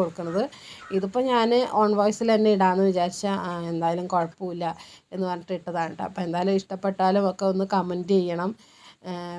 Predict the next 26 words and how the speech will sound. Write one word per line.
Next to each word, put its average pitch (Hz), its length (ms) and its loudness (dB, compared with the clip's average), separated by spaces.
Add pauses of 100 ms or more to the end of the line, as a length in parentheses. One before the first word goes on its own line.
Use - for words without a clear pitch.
(120)
പിന്നെ 185 340 -2 (240)
എന്താണ്, 185 460 2 (1120)
നമ്മുടെ 190 300 2
വീഡിയോ 196 280 4 (140)
ആദ്യമായിട്ട് 190 500 0
കാണാൻ 196 320 6
വന്നിട്ടുണ്ടെങ്കിൽ 196 600 2
ഒന്ന് 220 300 0
സബ്സ്ക്രൈബും 190 580 -2
കൂടെ 190 240 -2
ചെയ്ത് 185 260 0 (540)
സപ്പോർട്ട് 185 480 -2
ചെയ്യണം. 185 400 0 (640)
ആ, 196 60 -8 (300)
പിന്നെ 196 280 0
എന്നും 196 260 -2
പറയണ 196 340 0
പോലെ 196 340 -2
തന്നെ 202 240 4 (640)
ഇതുപോലത്തെ 220 440 4
വീഡിയോസൊക്കെ 208 600 2 (100)
കാണാൻ 202 280 2 (100)
താല്പര്യമുള്ള 196 640 2
നിങ്ങളുടെ, 190 360 0 (520)
ഏ, 185 40 -2 (320)
കൂട്ടുകാരോ 180 640 2